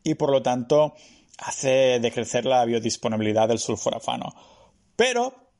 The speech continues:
por suerte, por suerte, se puede volver a <laughs> añadir mirosinasa si se combina con la semilla de la mostaza, según un estudio. O sea,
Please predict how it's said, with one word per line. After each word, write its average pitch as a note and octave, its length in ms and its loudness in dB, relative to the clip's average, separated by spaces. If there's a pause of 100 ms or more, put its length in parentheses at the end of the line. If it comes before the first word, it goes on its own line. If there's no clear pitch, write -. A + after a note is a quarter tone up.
(120)
por C#3+ 180 0
suerte, D3+ 540 -2 (240)
por A2 140 -4
suerte, C3 340 0
se A#2 140 -4
puede B2 320 2
volver G#2+ 340 2
a A2 100 2 (120)
<laughs> - 40 -
añadir B2+ 600 -2 (340)
mirosinasa A#2 760 0
si - 280 -4
se G#3+ 180 -4
combina D#3 600 -2 (380)
con E3 180 2
la E3+ 100 0
semilla C#3+ 600 -2 (340)
de C#3+ 180 -2
la C3+ 140 2
mostaza, A#2 560 -2
según B2+ 340 -4
un C3 140 0
estudio. A#2 520 -2
O A#2+ 140 0
sea, A2+ 280 0